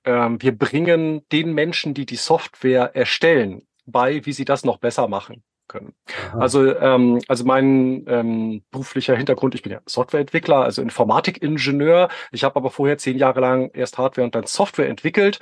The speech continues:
Speaker 1: Und das sind so auch die Menschen, die dann zu ose kommen. Und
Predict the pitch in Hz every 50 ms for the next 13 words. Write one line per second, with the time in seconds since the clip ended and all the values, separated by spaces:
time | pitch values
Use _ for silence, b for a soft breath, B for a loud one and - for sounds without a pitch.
0 | B B B B _ 123 123 - 151 170 - 202 175 160 - 160 - 147 131 -
1 | - - 143 139 127 127 123 135 - - 165 143 123 139 135 131 135 127 131 131
2 | 127 b b b _ - 156 - 123 127 160 160 180 180 - - 180 185 202 240
3 | 277 285 B B B B _ _ 147 147 147 151 143 _ -